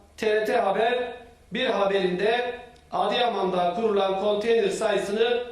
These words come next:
on altı bin yüz doksan dört olarak açıkladı. Dolayısıyla vatandaşın da kafası karışıyor,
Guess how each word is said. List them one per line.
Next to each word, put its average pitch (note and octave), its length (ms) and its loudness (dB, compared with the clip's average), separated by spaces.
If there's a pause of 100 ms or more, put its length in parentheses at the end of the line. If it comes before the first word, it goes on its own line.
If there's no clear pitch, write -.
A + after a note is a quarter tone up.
(260)
on A#3 180 0
altı G3+ 380 0
bin B3+ 300 -4 (200)
yüz G#3+ 240 -6
doksan A3+ 420 -2
dört A#3 200 2
olarak F3+ 320 -2
açıkladı. - 440 -4 (720)
Dolayısıyla A#3+ 960 0 (1160)
vatandaşın A3+ 720 0
da B3 140 0
kafası G3 460 -2
karışıyor, A3 640 0